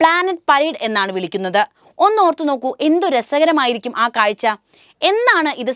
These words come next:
സംഭവിക്കുക? നമുക്കത് നേരിട്ട് കാണാനാകുമോ? ഈ ചോദ്യങ്ങളുടെ ഉത്തരമറിയാൻ വീഡിയോ മുഴുവനായും കാണുക. പൂർണ്ണ സൂര്യഗ്രഹണം മുതൽ ധ്രുവദീപ്തി വരെ അത്ഭുതം ജനിപ്പിക്കുന്ന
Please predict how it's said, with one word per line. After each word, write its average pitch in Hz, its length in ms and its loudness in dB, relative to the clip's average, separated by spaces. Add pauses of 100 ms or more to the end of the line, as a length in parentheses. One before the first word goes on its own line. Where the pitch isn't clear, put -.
സംഭവിക്കുക? 202 480 -2 (460)
നമുക്കത് 381 400 2 (160)
നേരിട്ട് 285 400 -4
കാണാനാകുമോ? 247 560 -2 (340)
ഈ - 20 -10 (100)
ചോദ്യങ്ങളുടെ 233 540 -2
ഉത്തരമറിയാൻ 240 480 0 (100)
വീഡിയോ 208 300 0
മുഴുവനായും 220 520 0
കാണുക. 202 300 -2 (240)
പൂർണ്ണ 415 300 4 (100)
സൂര്യഗ്രഹണം 285 640 -2
മുതൽ 196 200 0 (340)
ധ്രുവദീപ്തി 349 600 0
വരെ 277 140 4 (140)
അത്ഭുതം 285 460 -2
ജനിപ്പിക്കുന്ന 240 560 -4